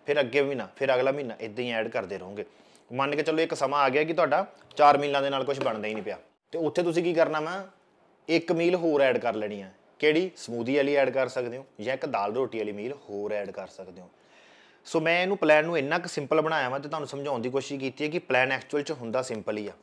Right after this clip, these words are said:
ਸਾਨੂੰ ਉਹਨੂੰ ਕੰਸਿਸਟੈਂਸੀ ਨਾਲ ਫਾਲੋ ਕਰਨਾ ਪੈਂਦਾ, ਦੋ ਮਹੀਨੇ, ਤਿੰਨ ਮਹੀਨੇ, ਛੇ ਮਹੀਨੇ, ਸਾਲ, ਡੇਢ ਸਾਲ, ਦੋ ਸਾਲ, ਤਾਂ ਜਾ ਕੇ ਤੁਹਾਡੇ ਰਿਜ਼ਲਟਸ, ਅ, ਵਿਜ਼ੀਬਲ ਹੁੰਦੇ ਨੇ ਬਹੁਤ ਵਧੀਆ ਵਾਲੇ,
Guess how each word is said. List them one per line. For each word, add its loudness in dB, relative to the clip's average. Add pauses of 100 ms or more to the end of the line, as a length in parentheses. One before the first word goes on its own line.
(500)
ਸਾਨੂੰ 2
ਉਹਨੂੰ -4
ਕੰਸਿਸਟੈਂਸੀ -6
ਨਾਲ -8
ਫਾਲੋ 2
ਕਰਨਾ -2
ਪੈਂਦਾ, -4
ਦੋ -2
ਮਹੀਨੇ, -4
ਤਿੰਨ -4
ਮਹੀਨੇ, -6
ਛੇ -6
ਮਹੀਨੇ, -8
ਸਾਲ, -2
ਡੇਢ -2
ਸਾਲ, -4
ਦੋ -2
ਸਾਲ, -2 (340)
ਤਾਂ 0
ਜਾ 4
ਕੇ -2
ਤੁਹਾਡੇ 0
ਰਿਜ਼ਲਟਸ, -4
ਅ, -4
ਵਿਜ਼ੀਬਲ -2
ਹੁੰਦੇ -6
ਨੇ -8
ਬਹੁਤ 0
ਵਧੀਆ -6
ਵਾਲੇ, -10